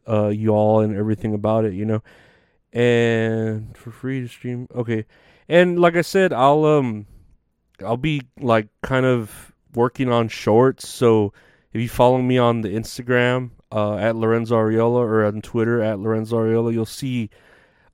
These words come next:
uh, repurposed content. If you don't watch,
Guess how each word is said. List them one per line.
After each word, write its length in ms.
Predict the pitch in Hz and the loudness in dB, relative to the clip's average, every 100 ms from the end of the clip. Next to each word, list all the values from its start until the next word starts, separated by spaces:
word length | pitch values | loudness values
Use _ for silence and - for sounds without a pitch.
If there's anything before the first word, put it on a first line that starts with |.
| - | -2
uh, 180 | 110 107 | 0 2
repurposed 600 | 117 123 - 117 113 - | 2 0 0 -2 -4 -4
content. 600 | - 117 117 - 127 123 | 0 2 2 2 2 0
If 160 | - 113 | -4 -4
you 120 | 120 | 2
don't 220 | 113 120 | 4 4
watch, 500 | 113 117 113 - - | 4 2 2 -4 -18